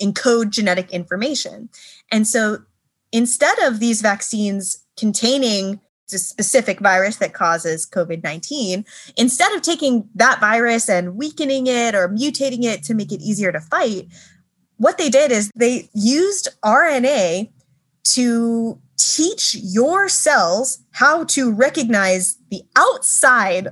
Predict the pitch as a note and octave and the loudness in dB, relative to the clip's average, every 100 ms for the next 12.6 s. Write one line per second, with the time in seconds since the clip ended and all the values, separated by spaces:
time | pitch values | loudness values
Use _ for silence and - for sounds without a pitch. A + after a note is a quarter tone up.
0 | - G#3+ G3+ F#3 - G#3 F#3+ F3 C#3 G2 | 2 2 2 0 0 2 2 2 -4 -8
1 | D2 G#3 G3+ F3+ F#3+ - - C#4+ E4+ - | -8 -4 0 0 0 -2 0 0 0 -4
2 | - C#4 C#4 C4+ C4+ B3+ G#3+ G3+ G3+ G3 | 2 2 2 -2 -2 0 0 0 0 0
3 | A3 G3 F#3+ - G3 F#3 F3 D#3+ D#3 D#3+ | 0 -2 -4 -4 -2 0 0 -2 0 -2
4 | - - _ _ - B3+ A#4+ C#5 C4+ E4+ | -4 -8 _ _ 2 2 4 0 0 0
5 | G#4 F#4 B3 G3 - - - D4 F#4+ A4 | 0 2 2 0 -8 -12 -2 2 2 0
6 | G4 - E4 B3 F4+ - F#4+ D4+ C4 C4 | -2 -2 -2 -2 -4 -6 -8 -4 -2 0
7 | A#3+ A3 A3 C#4+ C#4 C4+ C4 B3+ - _ | 0 0 -2 0 2 4 2 0 -10 _
8 | - G#3+ B3 D4+ C4+ C4 B3+ B3+ C#4+ C4 | -2 0 2 0 2 0 2 0 0 0
9 | C4 A#3+ G#3 G3+ G#3 A3 A#3+ A#3+ A#3+ G#3 | 0 0 2 0 0 0 0 -2 -2 0
10 | G3+ B3+ E4+ D4 D4 C#4 - A#3 F#3+ A#3+ | 2 2 2 0 -4 -2 -2 -2 -2 2
11 | B3 - G3+ G3 G#3 G3+ G3+ G3 G3+ F3 | 0 0 -2 0 0 0 -2 -4 0 0
12 | F3 F3+ F#3+ F3 F3 D#3+ | 0 -2 0 0 -2 -10